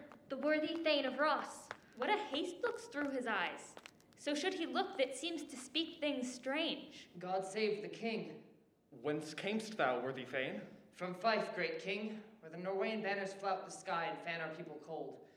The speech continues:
Speaker 2: Norway himself with terrible numbers, assisted by that most disloyal traitor, the Thane of Cawdor, began a dismal conflict, till that Bellona's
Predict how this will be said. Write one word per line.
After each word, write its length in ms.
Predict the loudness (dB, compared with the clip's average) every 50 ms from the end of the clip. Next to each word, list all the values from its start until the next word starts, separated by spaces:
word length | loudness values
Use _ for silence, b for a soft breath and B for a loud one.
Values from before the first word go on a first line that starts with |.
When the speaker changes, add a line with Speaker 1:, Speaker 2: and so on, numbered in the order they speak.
| B B B B B B B B B
Speaker 2:
Norway 400 | 0 2 4 4 6 6 6 4
himself 560 | 4 2 0 -2 0 2 2 4 2 2 0
with 180 | -4 -6 -6 -4
terrible 340 | -2 -2 0 0 -2 -2 -4 -4
numbers, 460 | -4 -4 -2 -2 -2 -4 -4 -6 -10 -14 B B B B B B B -10
assisted 560 | -10 -8 -6 -4 -4 -4 -4 -2 -4 -2 2
by 120 | 2 2
that 200 | 2 2 0 -2
most 300 | 0 0 0 0 -2 -6 -10 -14 -18 -20 -16 -12
disloyal 800 | -8 -8 -8 -8 -10 -12 -12 -10 -6 0 2 4 4 4 4 2 0
traitor, 480 | -2 -6 -6 -2 -2 0 0 0 -2 -4
the 540 | -6 -6 -8 -10 -14 -18 -20 -12 -6 -4
Thane 200 | -2 0 0 0
of 180 | -2 -4 -6 -10
Cawdor, 420 | -8 -4 0 2 2 2 0 -2 -4 -8 B B B B B B B B B _ -14 -10
began 400 | -6 -4 0 0 2 2 2 0
a 100 | -2 -2
dismal 400 | -2 -2 -2 -2 -2 -2 -6 -6
conflict, 680 | -6 -6 -4 -4 -4 -4 -4 -8 -10 -12 -14 -16 -18 -20 b b b b b b
till 160 | -6 -2 0
that 300 | 0 0 0 -2 -4 -2
Bellona's 420 | -2 0 2 2 2 2 0 -2